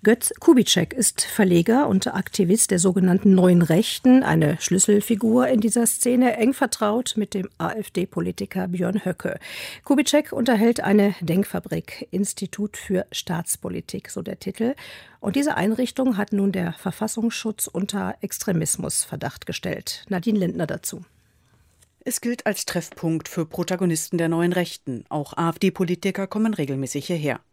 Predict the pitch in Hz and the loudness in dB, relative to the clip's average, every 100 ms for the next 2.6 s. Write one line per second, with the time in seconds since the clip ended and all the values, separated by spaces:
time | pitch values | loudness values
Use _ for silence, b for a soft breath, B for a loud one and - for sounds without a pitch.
0 | B B B 214 - 220 - 247 269 262 | B B B -4 -2 -2 -2 -4 -4 -4
1 | 247 - 156 - - 151 143 - 151 165 | -4 -2 -2 -4 -6 -6 -4 -8 -6 -8
2 | - 175 175 175 165 147 | -4 -2 0 0 0 -2